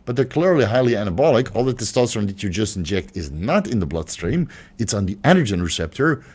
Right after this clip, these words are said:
doing its thing. So again, blood work is only one part of the story. How do you feel? How do you sleep? How's your libido? How's your cognition? How's your productivity? How's your pumps? Right?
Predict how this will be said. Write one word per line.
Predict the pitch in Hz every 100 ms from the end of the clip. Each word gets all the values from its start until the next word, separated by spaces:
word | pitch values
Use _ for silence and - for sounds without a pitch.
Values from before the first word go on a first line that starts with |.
| - -
doing | 92 104 120 117
its | 117 -
thing. | - 190 113 -
So | - 113 113
again, | 123 127 87
blood | 131 165
work | 160 139
is | 123
only | 123 120
one | 110 175
part | 147 107 92
of |
the | 85
story. | - 87 98 156 - - - - - - -
How | -
do | 131
you | 151
feel? | - 131 - - - -
How | 101
do | 135
you | 131
sleep? | - 104 76 - -
How's | 107 139 131
your |
libido? | 135 117 101 64 -
How's | 95 135 120
your | 131
cognition? | 131 123 107 - 60
How's | - 123 135
your | 127
productivity? | 127 120 113 120 85 67 - - - -
How's | 120 147 104
your | 127
pumps? | - 123 98 - - -
Right? | 120 117